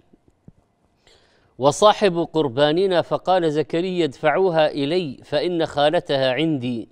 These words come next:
قالوا: 'لا تطيب أنفسنا'، فاقترعوا بأقلامهم التي يكتبون بها التوراة، فقرعهم زكريا فكفلها.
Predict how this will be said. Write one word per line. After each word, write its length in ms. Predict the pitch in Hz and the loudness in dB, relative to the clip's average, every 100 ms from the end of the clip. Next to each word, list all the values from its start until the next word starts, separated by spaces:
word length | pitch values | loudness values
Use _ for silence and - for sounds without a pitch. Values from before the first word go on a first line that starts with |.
| _ | _
قالوا: 520 | 156 175 170 170 147 - - _ _ _ _ _ - | 4 4 4 -2 -2 -8 -18 _ _ _ _ _ -6
'لا 300 | 139 190 190 | 0 2 2
تطيب 540 | 185 156 185 196 160 | -2 -2 -2 -2 -4
أنفسنا'، 840 | 165 151 147 170 190 185 185 196 | -4 -4 -4 -4 -4 -4 -2 -2
فاقترعوا 720 | 185 - 180 - 208 156 107 90 - _ _ _ _ _ _ _ _ _ _ _ | -2 0 -2 2 4 4 2 -6 -18 _ _ _ _ _ _ _ _ _ _ _
بأقلامهم 1080 | 123 156 170 - 175 196 208 208 165 117 95 _ _ _ _ _ | -4 0 -2 0 0 2 0 -2 -2 -4 -10 _ _ _ _ _
التي 400 | 143 160 185 160 | -2 0 -2 0
يكتبون 560 | 156 147 - 143 175 156 | -2 -2 -8 -4 -2 -2
بها 220 | 143 160 | -4 -6
التوراة، 600 | 143 - 123 123 156 151 - _ _ _ _ | -6 -6 -4 -2 -2 -4 -8 _ _ _ _
فقرعهم 840 | _ 151 - 165 202 208 202 170 151 | _ 0 4 4 6 6 2 0 -2
زكريا 680 | 139 131 143 170 180 170 156 | -4 -4 -4 -2 -2 -2 -2
فكفلها. 760 | 139 135 131 147 139 107 85 | -4 -4 -2 0 0 -2 -6